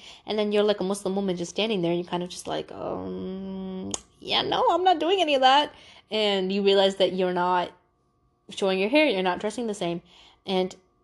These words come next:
slowly but surely you start to compare yourself to them as well. And you start to think, "Well, maybe if I just take off my hijab, I won't change the way that I dress, I'll just take it off, things will be different."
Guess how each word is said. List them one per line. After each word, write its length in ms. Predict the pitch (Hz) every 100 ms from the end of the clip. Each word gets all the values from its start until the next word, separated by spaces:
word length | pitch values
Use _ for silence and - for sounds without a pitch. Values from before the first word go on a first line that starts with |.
| _
slowly 380 | - - 226 226
but 160 | 208 -
surely 380 | - 220 208
you 40 | 185
start 220 | - 185
to 80 | -
compare 320 | 180 180 180
yourself 320 | 180 175 170
to 100 | -
them 240 | 170 160 156
as 160 | 160
well. 240 | 170 160 -
And 160 | 175
you 40 | 170
start 220 | 175 170
to 80 | 175
think, 280 | 165 151 - - - _ -
"Well, 160 | 185
maybe 960 | 185 185 220 277 285 - 156 147 131 - _ -
if 240 | 175 - -
I 180 | 175 190
just 320 | 202 240 -
take 400 | - - 185 -
off 160 | 175 -
my 120 | 175
hijab, 640 | 165 175 - 262 - 196 - _ _ _ _ -
I 100 | 196
won't 220 | 196 233
change 300 | - 254 247
the 80 | 240
way 140 | 220
that 120 | 208 196
I 80 |
dress, 420 | 185 165 143 - -
I'll 120 | 190
just 200 | - -
take 240 | - 170
it 60 | 190
off, 480 | 156 175 - - - _ _ _ _ _ _ _ _
things 280 | - 160 156
will 80 | 156
be 100 | 156
different." 560 | 147 - - 175 _